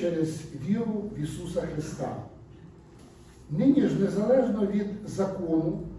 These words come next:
виявилася Божа праведність, про яку свідчать закон і пророки. А праведність Божа через віру в Ісуса Христа в усіх і на всіх,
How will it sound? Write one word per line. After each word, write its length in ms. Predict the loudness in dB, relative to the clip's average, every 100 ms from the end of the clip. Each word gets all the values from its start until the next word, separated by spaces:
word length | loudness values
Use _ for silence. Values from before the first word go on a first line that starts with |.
| -16 -18 -20 -20 -20 -20 -18 -18 -20 -20 -20 -12 -2
виявилася 760 | 2 4 6 4 2 0 -2
Божа 400 | -2 2 2 2
праведність, 800 | 0 2 2 0 -4 -10 -14 -16 -18 -16 -4
про 140 | 0
яку 380 | 2 2 0 -2
свідчать 600 | -2 -4 -4 -2 -2 0
закон 480 | -2 -2 -4 -4 -6 -8
і 40 |
пророки. 600 | -4 -2 0 0 -2 -4 -12 -16 -20 -20 -20 -20 -14
А 140 | -8 -6
праведність 800 | 0 2 2 2 0 -2 -4 0
Божа 360 | 0 0 -4 -10 -14 -20 -20 -6
через 500 | -2 2 2 0 0
віру 280 | 0 2 2 0 -4
в 80 | -4
Ісуса 420 | -4 -4 -4 -6
Христа 640 | -6 -8 -10 -8 -6 -6 -10 -14 -14 -6
в 40 |
усіх 380 | -6 -4 -6 -6 -6 -12 -16 -20 -4
і 140 | 0
на 300 | 2 2 0
всіх, 360 | -2 -6 -8